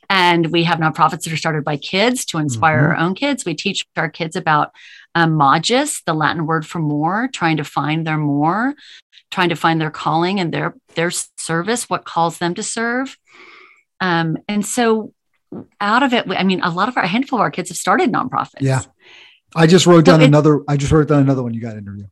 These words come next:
Speaker 2: Note in the pocket. Remember that one? I'm gonna send you that
Speaker 1: Oh,
Speaker 2: one too.
Speaker 1: okay. Okay.
Speaker 2: <laughs>
Speaker 1: Oh, I'm so
Speaker 2: Hey,
Speaker 1: excited.
Speaker 2: so
Speaker 1: This
Speaker 2: what
Speaker 1: is,
Speaker 2: are, I, I,
Speaker 1: you
Speaker 2: by
Speaker 1: just
Speaker 2: the
Speaker 1: gave me
Speaker 2: way,
Speaker 1: season four, Brian.
Speaker 2: uh,
Speaker 1: Thanks for
Speaker 2: season
Speaker 1: that.
Speaker 2: four is booking up quick, everybody.
Speaker 1: <laughs>
Speaker 2: If you've been on the show and you're listening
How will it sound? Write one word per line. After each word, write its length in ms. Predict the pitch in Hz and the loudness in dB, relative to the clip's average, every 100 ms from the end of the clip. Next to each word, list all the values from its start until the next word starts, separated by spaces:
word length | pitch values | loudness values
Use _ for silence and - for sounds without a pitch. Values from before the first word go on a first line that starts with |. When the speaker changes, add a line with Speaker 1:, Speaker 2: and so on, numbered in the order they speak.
| - | 2
Speaker 2:
Note 180 | 143 165 | 4 4
in 60 | |
the 80 | 147 | 0
pocket. 340 | 139 131 - - | -2 -4 -6 -2
Remember 240 | 139 139 | 0 2
that 160 | 139 117 | 2 -2
one? 100 | 101 _ | -8 _
I'm 80 | 135 | -2
gonna 100 | 143 | -2
send 180 | 139 139 | -2 -2
you 80 | 135 | 2
that 60 | |
Speaker 1:
Oh, 100 | 269 220 | 4 4
Speaker 2:
one 80 | 208 | 2
too. 40 | |
Speaker 1:
okay. 440 | 220 247 277 131 - | 0 0 0 -4 -6
Okay. 320 | 196 240 190 147 | -2 0 0 2
Speaker 2:
<laughs> 60 | |
Speaker 1:
Oh, 220 | 247 262 226 | 4 4 4
I'm 120 | 190 | 2
so 200 | - 262 | 2 2
Speaker 2:
Hey, 40 | |
Speaker 1:
excited. 380 | 262 - 262 622 | 2 4 6 6
Speaker 2:
so 400 | 605 220 196 185 - | 8 8 8 8 4
Speaker 1:
This 100 | 170 | 4
Speaker 2:
what 120 | 240 | 6
Speaker 1:
is, 40 | |
Speaker 2:
are, 320 | 269 247 147 - _ - | 6 6 2 -4 _ -6
I, 60 | |
I, 140 | 185 175 | -4 -6
Speaker 1:
you 20 | |
Speaker 2:
by 60 | 202 247 | 0 4
Speaker 1:
just 80 | 170 | 6
Speaker 2:
the 40 | |
Speaker 1:
gave 100 | 151 | 8
me 40 | 285 | 6
Speaker 2:
way, 40 | |
Speaker 1:
season 340 | 285 294 254 - | 6 4 4 2
four, 300 | 262 311 254 | 6 6 6
Brian. 360 | 185 170 190 | 4 4 2
Speaker 2:
uh, 40 | 202 | 0
Speaker 1:
Thanks 220 | 214 - | 0 0
for 80 | 202 | 2
Speaker 2:
season 220 | 202 196 | 4 4
Speaker 1:
that. 60 | 156 | 4
Speaker 2:
four 220 | 190 175 | 4 4
is 80 | 120 | 4
booking 320 | 123 147 160 | 0 -2 0
up 160 | 143 - | -2 -4
quick, 300 | 170 131 - | -4 -4 -4
everybody. 520 | 139 131 - 339 123 - | -2 0 2 4 4 2
Speaker 1:
<laughs> 0 | |
Speaker 2:
If 360 | - - - 147 | 0 2 2 4
you've 200 | 185 185 | 4 6
been 140 | 180 | 6
on 200 | 175 175 | 6 6
the 100 | 156 | 4
show 240 | - 160 | 4 2
and 80 | 143 | 2
you're 100 | 147 | 2
listening 540 | 147 143 - 131 127 | 0 -2 -2 -4 -4